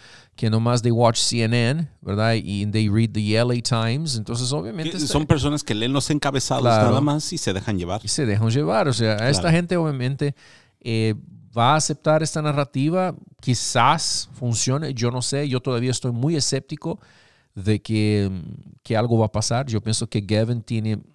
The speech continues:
Speaker 1: más chances de, la verdad, ganar esas elecciones revocatorias,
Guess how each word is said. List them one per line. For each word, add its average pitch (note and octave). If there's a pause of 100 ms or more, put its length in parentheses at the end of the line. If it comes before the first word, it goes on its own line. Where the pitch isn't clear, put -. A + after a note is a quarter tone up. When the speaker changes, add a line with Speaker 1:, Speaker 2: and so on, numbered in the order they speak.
(200)
Speaker 1:
más A#2+
chances C3+
de, G#2 (320)
la A2+
verdad, A2+ (460)
ganar A2
esas F#3+
elecciones G3+ (100)
revocatorias, D#3